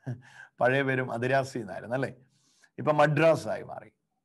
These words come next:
ഏ, പിന്നെ നമ്മൾ ചെന്നൈ എന്നൊക്കെ അതിനെ വിളിക്കുന്നു.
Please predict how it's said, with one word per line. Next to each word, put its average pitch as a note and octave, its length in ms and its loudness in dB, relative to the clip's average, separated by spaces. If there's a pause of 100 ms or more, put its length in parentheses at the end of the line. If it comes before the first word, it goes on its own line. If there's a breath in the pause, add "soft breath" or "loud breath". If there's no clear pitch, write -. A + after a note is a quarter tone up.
(320)
ഏ, G#1+ 180 -8
പിന്നെ C#3 340 -2
നമ്മൾ C#3 300 -6
ചെന്നൈ C#3+ 320 -2
എന്നൊക്കെ B2+ 480 -4
അതിനെ A#2+ 260 -6
വിളിക്കുന്നു. G2+ 380 -8